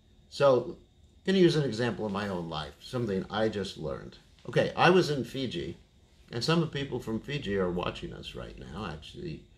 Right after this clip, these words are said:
Uh, Adi Purush and Mahamantra, I see them up there. <laughs> And Gokul Bandhu. So it's nice to have people from all around the world.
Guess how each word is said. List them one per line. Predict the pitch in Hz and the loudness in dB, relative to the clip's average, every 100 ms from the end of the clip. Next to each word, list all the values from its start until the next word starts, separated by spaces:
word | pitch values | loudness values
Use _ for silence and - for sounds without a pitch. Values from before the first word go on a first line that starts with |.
| _ _ - _ - _ | _ _ -20 _ -20 _
Uh, | 101 73 - _ - | -14 -12 -14 _ -10
Adi | 104 113 | -2 -2
Purush | 110 110 101 110 107 - | -2 -2 -2 -2 -2 -6
and | 95 82 | -4 -4
Mahamantra, | 73 82 87 73 - 98 120 - _ _ - | -4 -6 -6 -8 -8 -8 -8 -12 _ _ -20
I | 87 | -14
see | - 147 | -12 -10
them | 76 65 | -10 -10
up | - - | -14 -14
there. | - 113 - _ - | -12 -12 -14 _ -20
<laughs> | - - _ _ _ _ _ - - _ - _ - _ _ - | -20 -20 _ _ _ _ _ -20 -20 _ -20 _ -20 _ _ -12
And | 104 95 | -6 -4
Gokul | 92 85 98 92 | -4 -6 -6 -6
Bandhu. | 78 80 78 85 90 - _ _ _ _ | -6 -6 -4 -6 -6 -12 _ _ _ _
So | - | -6
it's | 95 - | -6 -4
nice | 104 87 | -6 -4
to | - | -6
have | 69 | -8
people | - 82 82 | -8 -10 -10
from | - 76 | -8 -8
all | 73 67 | -6 -8
around | 64 58 | -8 -10
the | 67 | -12
world. | - 90 - | -12 -10 -12